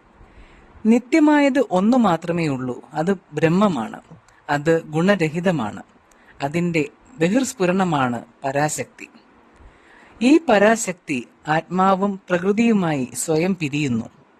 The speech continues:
ആത്മാവിൻ്റെ പരമഭാവം ശ്രീകൃഷ്ണ പരമാത്മാവായും പ്രകൃതിയുടെ പരമഭാവം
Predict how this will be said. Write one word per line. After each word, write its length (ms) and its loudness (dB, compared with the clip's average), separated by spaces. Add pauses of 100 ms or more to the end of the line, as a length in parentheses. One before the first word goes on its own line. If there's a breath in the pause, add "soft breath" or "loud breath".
(420 soft breath)
ആത്മാവിൻ്റെ 760 -2
പരമഭാവം 880 -4
ശ്രീകൃഷ്ണ 580 -6
പരമാത്മാവായും 1000 -2 (380 soft breath)
പ്രകൃതിയുടെ 680 0
പരമഭാവം 840 -2